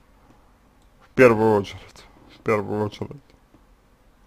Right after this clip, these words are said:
А работать нужно именно с этим, я так дум-, думаю. А дан-, а дальше уже можно будет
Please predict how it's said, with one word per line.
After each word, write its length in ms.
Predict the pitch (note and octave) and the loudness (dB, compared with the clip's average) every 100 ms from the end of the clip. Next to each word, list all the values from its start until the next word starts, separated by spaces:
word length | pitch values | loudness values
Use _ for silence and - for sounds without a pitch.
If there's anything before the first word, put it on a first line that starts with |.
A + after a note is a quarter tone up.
| _ _ _ _ - - - - - _ - | _ _ _ _ -20 -20 -20 -20 -20 _ 0
А 400 | A2 A#2+ A2+ - | 4 4 4 -2
работать 480 | - A2+ C#3 E3+ E3 | -2 0 0 -4 -4
нужно 440 | D3 D3+ D#3 C3 - | -6 -6 -8 -8 -8
именно 580 | - C#3+ C3+ B2 - - - _ - - - - - _ - - - | -8 -8 -8 -8 -10 -12 -20 _ -20 -20 -20 -20 -20 _ -20 -20 -20
с 180 | - - | -20 -4
этим, 320 | D#3 D#3 G2+ B2+ - _ _ _ _ - _ - - - | -2 -2 -8 -14 -20 _ _ _ _ -20 _ -20 -20 -8
я 180 | A2 G#2 | 0 2
так 180 | - B1 | 2 -6
дум-, 180 | - - _ _ _ _ | -10 -14 _ _ _ _
думаю. 400 | - - G#1 - - _ _ _ _ _ _ _ _ _ _ - - - _ _ - | -12 -12 -12 -16 -20 _ _ _ _ _ _ _ _ _ _ -20 -20 -20 _ _ 2
А 380 | A#2 B2 A#2+ | 8 10 12
дан-, 360 | A#2+ D#3 D#3+ - - | 10 6 4 -4 4
а 200 | A#2+ B2 | 6 8
дальше 380 | D#3+ E3+ - | 6 4 2
уже 580 | A2 G#2 C3 C#3+ G#2+ G#2+ - | -2 0 -2 0 -2 -6 -14
можно 320 | - C#3 C3 | -8 -6 -6
будет 400 | - A#2+ C3 - | -8 -6 -6 -8